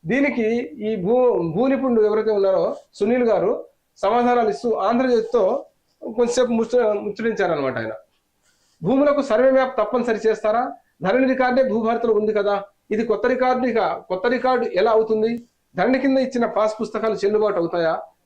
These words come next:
పాస్ పుస్తకాలు, ఇతర సమస్యలపై గతంలో పెట్టిన దరఖాస్తులు చెల్లుతాయా?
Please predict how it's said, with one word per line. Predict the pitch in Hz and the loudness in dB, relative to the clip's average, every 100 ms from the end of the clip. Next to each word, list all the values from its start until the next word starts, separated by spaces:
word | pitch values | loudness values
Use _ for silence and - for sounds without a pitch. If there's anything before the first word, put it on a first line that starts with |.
| _ - | _ -2
పాస్ | 208 262 269 | 0 0 -2
పుస్తకాలు, | 233 240 247 240 | -4 0 0 2
ఇతర | 240 | 0
సమస్యలపై | 214 214 202 208 208 175 | -2 -2 -2 -2 0 0
గతంలో | 170 233 226 | 0 0 0
పెట్టిన | 214 202 190 | -2 -2 -2
దరఖాస్తులు | 180 180 202 196 175 180 170 | -2 -2 -4 -4 -6 -6 -6
చెల్లుతాయా? | 175 175 - | -4 0 0